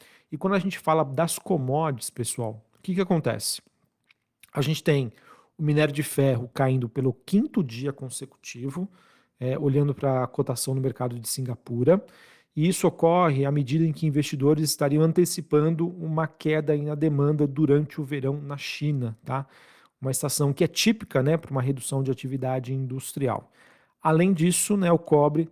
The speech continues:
também é um importante indicador da saúde econômica global, segue abaixo aí dos oito mil dólares a tonelada.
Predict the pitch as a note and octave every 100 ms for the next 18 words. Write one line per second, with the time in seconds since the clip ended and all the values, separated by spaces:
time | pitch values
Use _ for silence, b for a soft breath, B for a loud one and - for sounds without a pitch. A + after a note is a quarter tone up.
0 | _ C3+ C#3 D3 D3 C#3 D3+ A#2+ D3+ D3+
1 | D3+ C#3 C3 C3+ C3 C#3 C#3+ b b b
2 | C3+ C3+ D3+ C#3+ F3 D3+ D3 D3 C#3 C3+
3 | C#3+ D3 E3+ D3 D#3 D#3 b b b -
4 | D3 D3 D3 B2+ D3 - C#3+ C#3 B2+ C#3
5 | E3 E3+ D#3 C3+ C3+ C3+ D3 C#3+ C#3 -
6 | - D3 - - D3+ D3+ B2+ B2 C#3 B2+
7 | A#2 A2